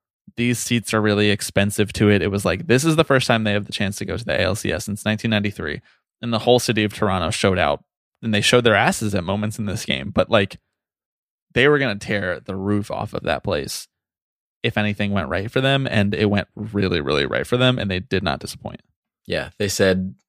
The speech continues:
Speaker 2: "All right, Major League Baseball, you won't let us open up the roof to the Rogers Center. Like, then we'll tear this place to the ground. We're fine with that too."
Speaker 1: All right, Alex. So that is the end of the scoring for this game. T R T,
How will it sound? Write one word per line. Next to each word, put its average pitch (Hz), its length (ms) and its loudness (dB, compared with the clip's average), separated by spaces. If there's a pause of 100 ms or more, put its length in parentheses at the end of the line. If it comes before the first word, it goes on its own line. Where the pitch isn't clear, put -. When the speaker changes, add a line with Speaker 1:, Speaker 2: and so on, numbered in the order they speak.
(300)
Speaker 2:
"All 120 80 4
right, 101 180 4
Major 101 220 2
League 101 200 2
Baseball, 101 460 4
you 101 200 2
won't 117 340 2
let 113 220 6
us 117 140 2
open 110 240 4
up 117 160 2
the 107 120 2
roof 107 260 4
to 110 100 4
the 101 120 4
Rogers 104 380 4
Center. 120 420 6
Like, 90 340 0
then 92 140 0
we'll 95 100 2
tear 92 280 4
this 87 180 4
place - 380 -2
to - 60 -2
the - 80 0
ground. 147 580 0 (160)
We're 117 100 6
fine 101 280 4
with 90 100 0
that 85 180 0
too." 76 240 -4 (1400)
Speaker 1:
All 151 80 8
right, 120 120 8
Alex. 98 320 0 (100)
So - 160 -6
that 180 220 4
is 214 120 0
the - 120 0
end 127 160 2
of 107 100 2
the 104 60 -6
scoring 107 560 0
for 101 140 -4
this 95 200 -6
game. - 340 -14 (360)
T 220 180 4
R 196 120 8
T, 104 300 -2